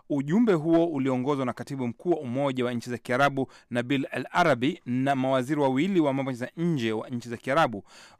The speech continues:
unaonekana kama ni ishara ya kurekebisha uhusiano kati ya Iraq na majirani wake ambao wengi ni mataifa ya Kiarabu yanayoongozwa na Wasuni. Al Arabi anasema kwamba yeye na wenzake mawaziri wa mambo ya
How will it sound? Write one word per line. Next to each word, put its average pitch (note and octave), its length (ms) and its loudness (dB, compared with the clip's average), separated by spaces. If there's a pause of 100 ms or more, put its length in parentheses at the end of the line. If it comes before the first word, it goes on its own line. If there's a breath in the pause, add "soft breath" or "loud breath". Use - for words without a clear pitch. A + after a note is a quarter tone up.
unaonekana A#2+ 760 0
kama D3 280 0
ni C#3 120 -2
ishara D3+ 540 0
ya A#2 180 -2
kurekebisha B2+ 640 -6
uhusiano D3 480 0 (280 soft breath)
kati D3 260 -2
ya D#3 60 -6
Iraq C#3 380 0
na C3+ 100 -4
majirani C3+ 420 -2
wake C#3 500 0 (320 soft breath)
ambao B2 540 4
wengi F3 460 2
ni C3+ 300 -2
mataifa C3+ 680 -2
ya A#2+ 120 -6
Kiarabu D3+ 560 0
yanayoongozwa C3 800 0
na G#2+ 80 -6
Wasuni. A#2 520 -2 (420 soft breath)
Al C#3+ 220 0
Arabi F#3+ 540 2
anasema B2+ 420 -2
kwamba B2+ 280 -2
yeye F#3+ 540 0
na C3+ 160 0
wenzake C3+ 680 0
mawaziri B2+ 540 2
wa D3+ 120 4
mambo C#3 240 0
ya A#2+ 60 -4